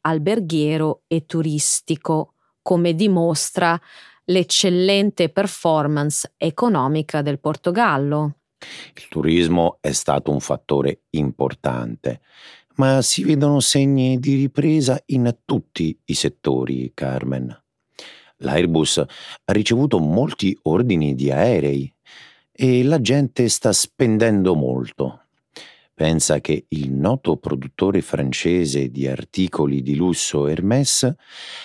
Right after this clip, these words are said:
Speaker 2: ha riportato un'enorme crescita nelle vendite di borse e sciarpe.
Speaker 1: A dire la verità, ho anche qualche dubbio.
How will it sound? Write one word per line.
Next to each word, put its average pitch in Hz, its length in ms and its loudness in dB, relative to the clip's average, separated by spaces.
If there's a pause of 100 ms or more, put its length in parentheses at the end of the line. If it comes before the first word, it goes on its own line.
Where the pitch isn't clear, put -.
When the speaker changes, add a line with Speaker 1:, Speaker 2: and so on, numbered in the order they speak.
(200)
Speaker 2:
ha 117 360 2
riportato 110 960 0
un'enorme 76 840 0
crescita 131 760 0 (100)
nelle 80 400 2
vendite 107 560 0
di 82 160 -2
borse 117 720 0
e - 20 2
sciarpe. - 680 -4 (840)
Speaker 1:
A 277 180 0
dire 294 380 0
la 233 140 2
verità, 339 640 0 (180)
ho 320 220 4
anche 202 440 2
qualche 170 580 0
dubbio. 175 600 0